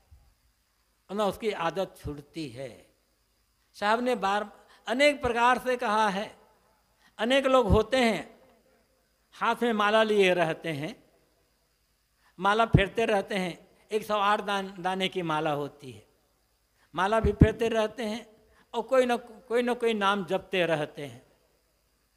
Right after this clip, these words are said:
अच्छी बात है, लेकिन साहब कहते हैं, "माला फेरत जुग गया, गया न मन का फेर,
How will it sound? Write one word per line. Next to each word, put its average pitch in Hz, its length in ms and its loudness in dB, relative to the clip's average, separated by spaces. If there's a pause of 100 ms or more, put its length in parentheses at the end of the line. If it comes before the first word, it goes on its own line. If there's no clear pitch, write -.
(1040)
अच्छी 208 260 -4
बात 254 300 -2
है, 240 160 -16 (760)
लेकिन 240 160 -4
साहब 240 380 2
कहते 214 340 -2
हैं, 175 340 -6 (1160)
"माला 220 420 4
फेरत 254 440 0
जुग 220 300 -10
गया, 220 320 0
गया 233 360 0
न 240 80 -4
मन 214 320 -4
का 190 200 -2
फेर, 156 600 -6